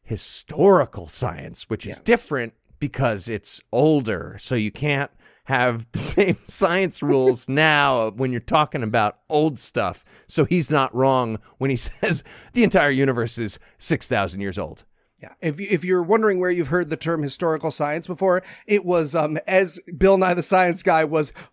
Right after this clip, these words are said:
Speaker 2: pile driving <laughs> Ken Ham into the floor of that creation auditorium.
Speaker 1: Oh, yeah, there's a great vid-, the very next video when I watched this was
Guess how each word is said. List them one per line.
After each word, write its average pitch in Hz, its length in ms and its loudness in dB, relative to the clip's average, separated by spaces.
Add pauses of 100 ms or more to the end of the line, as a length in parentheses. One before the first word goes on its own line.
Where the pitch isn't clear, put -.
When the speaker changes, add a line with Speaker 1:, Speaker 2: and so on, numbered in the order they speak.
(140)
Speaker 2:
pile 202 400 6
driving 202 640 4
<laughs> - 40 -20
Ken 254 300 4
Ham 285 500 2 (400)
into 262 240 4
the 233 140 6
floor 226 520 8
of 208 160 6
that 214 300 2
creation 254 640 0
auditorium. 240 920 0 (380)
Speaker 1:
Oh, 233 280 8
yeah, 240 260 0
there's 185 220 4
a 196 60 4
great 202 220 4
vid-, 135 320 -8
the 170 140 4
very 190 340 4
next 165 480 -2
video 143 460 4
when 156 200 0
I 123 80 0
watched 127 380 -2
this 190 260 0
was 123 480 2